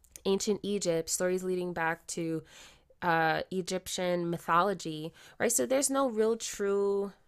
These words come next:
substantial, tangible, right, proof or facts that indicates these stories in their existence, right?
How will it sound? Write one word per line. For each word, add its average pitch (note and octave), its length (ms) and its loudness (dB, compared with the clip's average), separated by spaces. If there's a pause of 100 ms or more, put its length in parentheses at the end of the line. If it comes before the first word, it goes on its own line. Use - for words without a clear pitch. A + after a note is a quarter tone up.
(640)
substantial, G#3 1200 -2 (1000)
tangible, G3+ 1040 2 (1040)
right, F3+ 360 2 (220)
proof E3+ 500 0
or E3 140 -6
facts - 600 0 (380)
that F3 220 0
indicates F3 760 -4 (300)
these F#3+ 220 -2
stories E3+ 500 0
in E3+ 100 -6
their D#3 140 -2
existence, E3 760 -6
right? E3 260 0